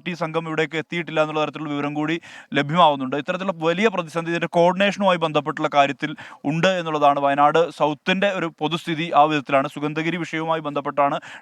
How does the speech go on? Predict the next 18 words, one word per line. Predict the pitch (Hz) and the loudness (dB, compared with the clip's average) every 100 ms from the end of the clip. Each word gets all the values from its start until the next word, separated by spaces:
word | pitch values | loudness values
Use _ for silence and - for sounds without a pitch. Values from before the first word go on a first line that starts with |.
| - | 0
ഡി | |
എഫ് | 151 170 | 2 2
ഒ | 170 | 0
ഇവിടെ | 165 | 0
നിന്ന് | 160 | -2
സ്ഥലം | 160 - 143 160 | -2 2 4 4
മാറ്റിയത്. | 151 127 131 151 | 2 2 -2 -2
നേരത്തെ | 160 160 160 190 190 | 2 2 4 2 2
ഡി | 175 | 0
എഫ് | 170 175 | -2 0
ഒ | 180 180 - - | 0 0 -8 -6
ഷജന | 165 170 180 | -2 2 2
കരീം | 175 175 | 2 -2
ഇവിടെ | 175 175 | 0 0
ഉണ്ടായിരുന്ന | 170 175 175 180 | 4 4 4 0
ഘട്ടത്തിലെല്ലാം | 165 156 160 160 156 | -2 -2 -2 0 0
തന്നെ | 160 170 | 0 -4
ഇത്തരം, | 160 - 170 170 | -4 0 0 0